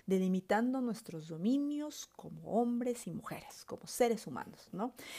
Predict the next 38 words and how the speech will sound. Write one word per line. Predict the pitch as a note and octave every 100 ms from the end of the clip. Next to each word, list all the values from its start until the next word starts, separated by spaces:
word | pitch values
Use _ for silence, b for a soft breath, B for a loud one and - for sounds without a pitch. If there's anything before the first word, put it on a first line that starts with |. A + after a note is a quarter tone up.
| B -
Bueno, | D#4
especialmente | - - C4 D4 B3+ A3+ F#4 - A3+
en | G3
la | F3 F#3
pandemia, | F#3 G3 G#3+ A3 G3+ D#3
que | -
ahora | E3+ G#3
todos | A#3 C4 C4
les | A3 F#3+
tenemos | F#3 G#3 G#3+
tanto | F#3+ F3 E3
miedo | E3 G#3+ B3 A#3+ G3+
y | G3+
que | F3+
tenemos | - D#3+ F3+ F#3+
tanto | - F3+ F#3+
esta | F#3
sensación | F3 E3+ E3 - F3+ F3+
como | F#3+ E3+
de | E3
que | E3
hay | F#3+ G3
algo | G3 G3+
ahí | F3 F3+
invisible, | G3+ F#3 D#3 - G3+ G3 E3
una | E3+
amenaza | E3+ E3 F3+ F#3+ F#3
que | -
nos | - E3+
está, | E3+ F#3 G3 B B B B
eh, | G3+ F#3+ F3+ F3 E3+
matando, | F3 E3 F#3+ B3 G4 C#4 C#4 -
y | G#3+
que | - E3
es | G3
cierto, | - C#4 C#4+ - D#3+ _ _
¿no? | F#3 F3 A#3 B B B B
Em, | G3+ F#3+ F3+ F3 F3 D#3+